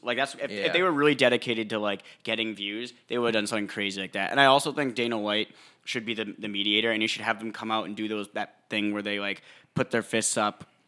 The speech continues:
Speaker 1: and they look, they get re-, like, weirdly close to each other, and, like, o-, you almost think they're gonna kiss.
Speaker 2: They should weigh in on a scale.
Speaker 1: Yeah, there should be a,
Speaker 2: In their
Speaker 1: there should be a
Speaker 2: boxer briefs.
Speaker 1: <laughs> Can you imagine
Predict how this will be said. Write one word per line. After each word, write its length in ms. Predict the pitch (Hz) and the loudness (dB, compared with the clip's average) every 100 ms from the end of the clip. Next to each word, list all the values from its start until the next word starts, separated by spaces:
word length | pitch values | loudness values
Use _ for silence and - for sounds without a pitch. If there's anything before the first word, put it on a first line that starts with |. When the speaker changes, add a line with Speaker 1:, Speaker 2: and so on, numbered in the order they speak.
| - | -6
Speaker 1:
and 100 | 123 | -2
they 80 | 110 | 0
look, 260 | 107 101 - | -2 -4 -4
they 120 | 113 | -2
get 160 | 107 95 | -2 -4
re-, 100 | 107 - | -10 -10
like, 240 | 87 110 101 | -6 -6 -2
weirdly 400 | 110 113 104 101 | -2 0 -2 -4
close 320 | 113 104 98 | -2 -2 -2
to 100 | 107 | -6
each 180 | 98 104 | -6 -6
other, 220 | 95 98 | -4 -4
and, 100 | 95 | -4
like, 140 | 101 | -4
o-, 180 | 90 101 107 | -4 -6 -2
you 120 | 110 | 0
almost 260 | 104 101 | 0 -2
think 120 | - 95 | -6 -8
they're 80 | 92 | -8
gonna 140 | 80 | -10
kiss. 140 | - 107 | -10 -6
Speaker 2:
They 100 | 139 | -4
should 160 | 202 | -4
weigh 280 | 135 120 117 | -2 2 2
in 140 | 131 107 | 2 0
on 140 | 101 | -8
a 40 | 95 | -12
scale. 340 | - 101 107 | -10 -4 2
Speaker 1:
Yeah, 220 | 117 90 - | 2 0 -4
there 200 | 139 170 | 4 6
should 240 | 170 180 160 | 6 6 6
be 120 | 156 | 6
a, 40 | 139 | 6
Speaker 2:
In 60 | |
their 60 | 123 | 4
Speaker 1:
there 60 | |
should 120 | 143 113 | 6 6
be 60 | |
a 60 | 135 | 6
Speaker 2:
boxer 180 | 117 95 | 4 -6
briefs. 400 | 101 101 175 196 | -8 -6 0 0
Speaker 1:
<laughs> 760 | - - - - _ - 180 - | 0 -14 -20 -20 _ -18 -14 -8
Can 160 | - | -4
you 140 | 247 302 | 0 2
imagine 560 | 247 180 156 139 127 | 4 6 6 4 0